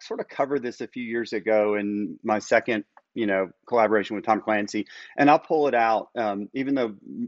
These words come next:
I don't think people would judge me too harshly 'cause it is two different series. But I, I've sort of, I wanna keep things fresh, so I have caught myself,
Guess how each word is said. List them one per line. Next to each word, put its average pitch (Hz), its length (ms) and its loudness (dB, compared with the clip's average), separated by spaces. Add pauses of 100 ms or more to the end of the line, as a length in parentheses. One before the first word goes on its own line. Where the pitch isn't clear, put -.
(200)
I 123 100 0
don't 127 180 -2
think 120 180 -4
people 117 240 -6
would 104 120 -2
judge 107 240 4
me 101 120 0
too 113 300 -2
harshly 98 420 2
'cause 90 180 -4
it 104 100 -6
is 104 120 -4
two - 160 0
different 107 300 -2
series. 104 360 0
But 120 140 4
I, 123 260 6
I've 135 260 2
sort 139 180 -6
of, 120 100 -6 (400)
I 131 80 0
wanna 147 220 0
keep 139 260 -6
things 117 260 -4
fresh, 107 500 -2
so 107 360 -2 (400)
I 117 140 -2
have 113 200 -4
caught 113 280 -2
myself, 104 640 -4